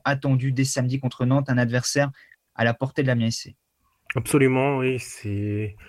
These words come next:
Speaker 2: c'est bien d'avoir fait ce match contre Lille. C'est bien d'avoir pris les trois points en étant plutôt dominateur, même si ça n'a pas été non plus une domination totale. Mais comme tout bon résultat, ça demande confirmation.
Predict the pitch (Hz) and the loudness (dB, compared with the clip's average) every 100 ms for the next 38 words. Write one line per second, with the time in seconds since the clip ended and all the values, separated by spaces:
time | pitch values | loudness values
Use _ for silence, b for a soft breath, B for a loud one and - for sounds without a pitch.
0 | B B B - - 123 113 113 151 143 | B B B -12 0 0 0 -2 0 0
1 | 127 113 135 - 131 131 - 131 - 127 | -2 -4 -8 -6 -4 -4 -6 -8 -6 -4
2 | 123 156 170 B B B - - 110 113 | -4 -4 -6 B B B -12 -4 -2 0
3 | 143 151 135 127 - 127 120 - 123 120 | 0 2 0 0 0 0 0 -2 -2 -2
4 | 147 143 143 135 117 107 107 107 107 113 | -2 0 0 0 0 -2 -4 -4 -4 -4
5 | 110 113 - 131 123 - - 139 123 - | -2 -2 0 -2 -2 -6 0 2 4 4
6 | 135 123 127 127 123 120 147 147 131 120 | 4 4 4 4 2 0 0 0 0 -2
7 | 123 120 117 - 110 104 110 110 117 113 | -2 -4 -8 -4 -4 0 0 0 -2 -2
8 | 127 120 110 107 101 107 98 - 143 165 | -2 0 0 0 -2 -4 -4 -4 -4 -4
9 | B B B B B B 117 110 120 143 | B B B B B B 2 4 6 6
10 | 151 143 - - 131 - - 170 143 131 | 6 2 -2 -4 -4 -6 -6 -2 0 0
11 | 131 120 120 156 - - 117 120 123 127 | -2 -4 0 -2 -2 -2 -2 0 -2 -2
12 | - 117 123 117 110 - 165 | -6 -6 -2 -2 -2 -4 -6